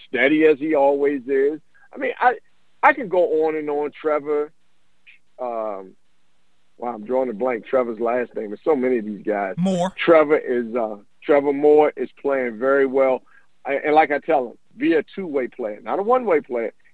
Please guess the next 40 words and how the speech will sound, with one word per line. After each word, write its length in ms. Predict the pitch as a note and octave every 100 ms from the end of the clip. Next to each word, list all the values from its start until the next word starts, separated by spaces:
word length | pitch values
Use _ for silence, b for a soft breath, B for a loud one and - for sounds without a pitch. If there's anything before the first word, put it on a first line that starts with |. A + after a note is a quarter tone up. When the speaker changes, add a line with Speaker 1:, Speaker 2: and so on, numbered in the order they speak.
| -
Speaker 1:
It's 160 | G#2 G2+
not 200 | A2+ D3
just 200 | D3 F3+
about 260 | F#3 F3+ E3+
scoring. 460 | - G3 F3+ C#3 G#2+
He 100 | A2+
guarded 420 | C#3 C3+ C3+ A2+
their 140 | B2+
best 320 | G2+ C3+ C3 -
player 300 | C3+ C3+ - - - -
and 160 | G#2+
held 320 | G#2 C3 C3
him 120 | C3 A#2+
to 100 | F#2
twelve 380 | - C3 C3 B2 -
points 280 | C#3 B2+ -
last 360 | B2+ C3 B2+ -
game. 340 | B2+ C3 C3+ - b b B2
And, 200 | C3+ -
and 200 | D#3+ D3+
then 260 | F#3 F3 -
I, 120 | C#3 -
I, 120 | C#3+ -
I'm 220 | - E3 F3+
gonna 100 | E3+
leave 260 | F3+ F3+
it 80 | D#3+
at 160 | C#3 -
this 180 | C#3+
one 260 | B2+ C#3+ C#3+
last 280 | B2 A#2+ -
guy, 180 | B2 A2
Detorian 600 | G2 G#2 - C#3+ C3 A#2
Ware. 220 | G#2+ G#2 - _ _ _ _ -
I 100 | B2+
mean, 340 | C3 B2+ A#2 G#2
just 260 | C3 D3 -
the 200 | A2 A2 -
court 340 | - D3 C3 - -
savvy, 600 | C3+ B2+ B2 A#2 A#2+